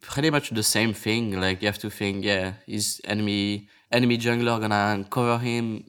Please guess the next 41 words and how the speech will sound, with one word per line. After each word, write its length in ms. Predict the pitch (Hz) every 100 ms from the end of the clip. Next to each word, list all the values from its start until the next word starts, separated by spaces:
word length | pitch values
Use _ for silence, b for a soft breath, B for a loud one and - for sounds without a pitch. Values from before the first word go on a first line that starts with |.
| _
when 200 | 113 110
you 80 | 113
try 180 | 104 110
to 120 | 104
gank 260 | 104 113 113
him? 440 | - 120 117 120 -
Not, 320 | 107 117 113 -
not 300 | 113 117 113
being, 260 | 110 113 107
like, 320 | 104 98 95
too 180 | - 120
obvious 640 | 110 110 107 110 - - -
of, 300 | 101 - 104
like, 380 | 95 92 - - - _
what's 280 | - 104 101
your 100 | 110
plan 360 | 104 110 107 107
or 100 | 101
what 220 | 104 101
your, 340 | 101 101 101 101 b b b b b -
wh-, 460 | - - - 107
what 200 | 113 110
you 60 | -
want 200 | 117 107
to 80 | 117
do. 520 | 110 120 117 120 113
Try 240 | - 110
to 380 | 107 120 110 107
get 340 | 107 107 104 104
good 220 | 113 110
trades. 760 | - 107 110 120 120 - - -
And 480 | 95 95 92 90 90
yeah, 180 | 107 101
if, 280 | 101 - -
if 260 | 113 110
your 120 | 117
jungle 260 | 107 113 117
is 140 | 113
not 260 | 117 117 101
there, 220 | 110 113
like, 360 | 101 90 90